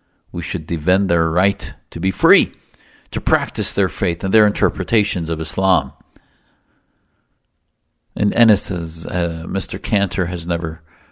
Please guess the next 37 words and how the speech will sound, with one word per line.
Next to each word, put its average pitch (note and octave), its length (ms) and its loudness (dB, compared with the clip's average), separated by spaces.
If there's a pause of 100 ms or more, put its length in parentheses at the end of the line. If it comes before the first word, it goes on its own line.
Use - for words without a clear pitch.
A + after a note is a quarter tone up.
(160)
talked - 300 0
about E2 280 0
those E2 180 -2
minor E2 300 0
divisions. E2+ 560 -2
He F2 160 -4
has D#2 160 -4
basically E2 520 -4
said D#2 360 -4
it E2 220 -6
as D#2 220 -4
a D#2 120 -6
Muslim, D#2 440 -6
a E2 60 -6
self-identified E2 1080 -4
Muslim, E2 440 -4 (520)
and D#2 200 -2
we E2 100 2
should D2+ 220 -2
respect - 460 -2
that. - 360 -8 (320)
And F2 140 0
those F#2 180 4
who E2+ 140 -2
don't G#2+ 360 2
are E2 80 -4
simply F#2 360 -6
trying D#2 480 -6
to D2+ 380 -6 (760)
declare - 380 -4
him E2+ 100 0
a E2 60 0
heretic - 680 -2
or E2 100 -6
declare E2 420 -6
him E2+ 180 -2
a E2+ 300 0